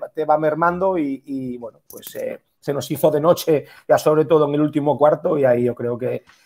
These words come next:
que se acabó. Pero bueno, eh, oye, también se podía pensar, ¿no?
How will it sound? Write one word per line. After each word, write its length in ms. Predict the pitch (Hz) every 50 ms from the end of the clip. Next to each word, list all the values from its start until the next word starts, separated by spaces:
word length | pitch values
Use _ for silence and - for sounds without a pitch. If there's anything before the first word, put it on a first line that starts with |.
| _ _ _ _
que 120 | - 170
se 120 | 160 - 160
acabó. 440 | 151 156 170 170 143 - - - _
Pero 140 | _ 156 180
bueno, 260 | 220 220 202 208 208 - - _ -
eh, 480 | - 151 143 139 139 139 139 135 135 143
oye, 260 | 165 170 151 135 - _ _ - _ - - _ _ _ _ - - - - 127
también 400 | - 127 131 139 147 147 147 147
se 140 | 135 - 139
podía 320 | 135 147 147 147 139 135
pensar, 320 | 135 123 117 - 233 175 127
¿no? 240 | 160 233 277 233